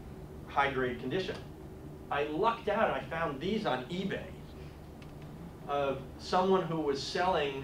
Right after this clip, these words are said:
I think, the special edition one, which is, that's the first appearance of Captain Marvel. And, you know, it's in obviously horrible shape. And then I contacted the seller. I'm like, "Do you have any others?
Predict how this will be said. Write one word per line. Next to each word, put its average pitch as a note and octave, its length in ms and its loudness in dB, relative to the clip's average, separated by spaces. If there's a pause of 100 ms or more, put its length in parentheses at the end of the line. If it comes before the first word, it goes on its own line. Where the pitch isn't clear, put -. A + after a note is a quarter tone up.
I C#3 60 -6
think, A3 380 -4
the C3 180 0
special E3+ 440 2
edition D#3+ 420 0
one, A#2 220 -2
which B2 140 -6
is, B2+ 160 -8
that's C#3+ 220 2
the C3 80 -4
first C#3 280 -4
appearance C#3+ 460 -2
of A#2 180 -4 (440)
Captain - 360 0
Marvel. C#3+ 400 4 (880)
And, C#3+ 340 4 (600)
you D#3+ 80 -2
know, C#3+ 180 4
it's D3 240 0
in C3+ 140 2
obviously D3+ 440 0
horrible E3+ 440 6
shape. C3+ 320 2
And C3+ 140 0
then C#3+ 80 2
I C3 160 0
contacted F#3+ 560 2
the - 60 -8
seller. A3 280 6
I'm C3 80 -2
like, C3 140 -4
"Do D#3 80 -6
you C#3+ 60 -2
have D#3+ 200 2
any F#3+ 220 2
others? - 400 2